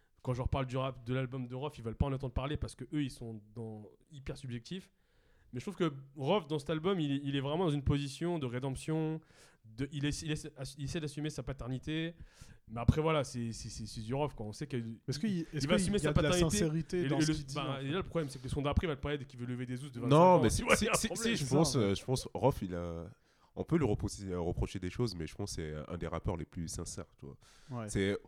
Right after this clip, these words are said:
Speaker 3: autant il y a, il y a, enfin, je pense que c'est valable pour beaucoup de rappeurs, il y a ce côté un peu schizophrène, euh,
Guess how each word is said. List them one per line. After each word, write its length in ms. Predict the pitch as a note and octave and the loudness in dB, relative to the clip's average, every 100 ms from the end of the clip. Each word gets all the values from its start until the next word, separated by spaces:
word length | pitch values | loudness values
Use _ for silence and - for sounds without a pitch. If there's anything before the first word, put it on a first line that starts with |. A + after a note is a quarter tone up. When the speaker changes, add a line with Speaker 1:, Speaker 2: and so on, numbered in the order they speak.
| - - | -10 -2
Speaker 3:
autant 260 | A#2+ D3 | 2 4
il 80 | C#3 | 6
y 40 | |
a, 180 | G2 F#2 | 6 6
il 60 | G2 | 4
y 40 | |
a, 100 | F#2 E2 - | 0 -2 -8
enfin, 160 | - D#2+ | -14 -16
je 100 | - | -12
pense 180 | F2+ - | -12 -12
que 40 | - | -8
c'est 140 | - | -4
valable 260 | E2 F2+ F#2 | 0 2 4
pour 120 | E2+ | 2
beaucoup 200 | D#2 - | 0 -2
de 80 | - | 0
rappeurs, 240 | E2+ - | 0 0
il 40 | F2 | -2
y 40 | |
a 40 | D#2 | -2
ce 100 | - | -4
côté 200 | E2 F#2 | -2 -2
un 80 | |
peu 120 | D#2+ E2+ | -4 -8
schizophrène, 640 | - D#2+ E2 - F#2 F2+ | -8 -6 -6 -2 0 0
euh, 320 | D#2+ D2 C#2+ | -2 -8 -10